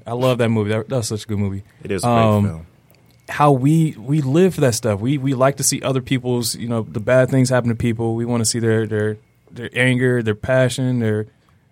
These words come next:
Speaker 1: their joys. Like, we, we get a sense of purpose from watching them fulfill their lives, which is kinda strange.
Speaker 2: Or you could flip that and look at it from the, from the perspective of Truman. The
Speaker 1: Yeah.
Speaker 2: people that are on the tube,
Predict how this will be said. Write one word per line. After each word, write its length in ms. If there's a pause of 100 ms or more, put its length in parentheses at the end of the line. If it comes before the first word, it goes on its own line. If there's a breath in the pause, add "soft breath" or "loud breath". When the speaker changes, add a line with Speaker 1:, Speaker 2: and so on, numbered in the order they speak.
Speaker 1:
their 120
joys. 540
Like, 160
we, 200
we 280 (380)
get 160
a 40
sense 300
of 80
purpose 340
from 200
watching 320
them 160
fulfill 360
their 140
lives, 340
which 140
is 80
kinda 180
strange. 280 (100)
Speaker 2:
Or 340
you 120
could 140
flip 340
that 240
and 180
look 160
at 80
it 100
from 240
the, 240
from 180
the 60
perspective 480
of 120
Truman. 460 (340)
The 80
Speaker 1:
Yeah. 40
Speaker 2:
people 200
that 80
are 100
on 220
the 80
tube, 360